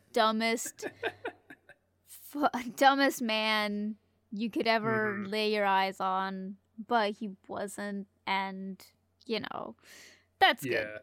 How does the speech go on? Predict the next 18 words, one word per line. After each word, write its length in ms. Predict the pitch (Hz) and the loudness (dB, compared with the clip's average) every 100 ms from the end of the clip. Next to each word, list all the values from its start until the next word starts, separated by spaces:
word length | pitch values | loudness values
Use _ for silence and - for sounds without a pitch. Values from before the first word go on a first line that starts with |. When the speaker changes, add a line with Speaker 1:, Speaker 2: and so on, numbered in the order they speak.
| _ - | _ 4
Speaker 2:
That's, 240 | 294 247 | 4 4
that's, 300 | 285 269 - _ - | 4 4 0 _ -2
that's 220 | 240 - | -2 -2
good. 240 | - - | -12 0
Speaker 1:
And, 500 | 143 156 160 156 147 - _ _ - | 2 2 -2 -8 -12 -16 _ _ -6
and, 240 | 170 175 | -4 0
you 80 | 180 | 2
know, 180 | 170 160 | 2 0
for 240 | 151 - 170 | -2 -8 -4
most, 360 | 175 165 147 - - | 0 -2 -2 -14 -6
for 100 | 165 | -4
most 300 | 175 175 151 | 0 -2 -2
of 60 | |
the 100 | 151 | -4
show 260 | 139 151 135 | 2 2 2
before 420 | 123 117 - 131 | 0 -6 0 2
this 220 | 120 117 | 2 2
episode, 600 | 127 123 131 - 113 110 | 2 2 -4 -6 -6 -6